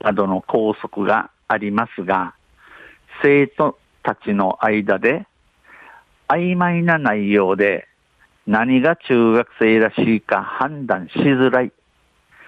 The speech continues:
ツーブロックは身だしなみに影響するような派手な髪型とは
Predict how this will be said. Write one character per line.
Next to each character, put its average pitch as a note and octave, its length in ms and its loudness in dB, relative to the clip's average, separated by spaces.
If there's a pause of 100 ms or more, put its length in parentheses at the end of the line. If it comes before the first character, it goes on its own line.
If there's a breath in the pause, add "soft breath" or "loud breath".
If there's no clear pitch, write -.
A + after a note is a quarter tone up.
(520 soft breath)
ツ - 60 0
ー D#3+ 260 6
ブ D3+ 180 2
ロ F3 80 4
ッ - 220 -12
ク G#2 80 2
は F#2 220 -2 (880)
身 C3 100 4
だ C#3+ 140 0
し - 60 -4
な D3 240 0
み D#3+ 160 -2
に G2+ 220 0
影 E3+ 320 2
響 D#3 380 2
す - 60 0
る D3+ 180 2
よ F#2 260 2
う - 20 -6
な G2+ 320 -2 (640 soft breath)
派 E3 300 0
手 F3 40 0
な E3 220 0 (300)
髪 A2+ 320 -2
型 B2+ 260 0
と G2 160 0
は E2+ 180 0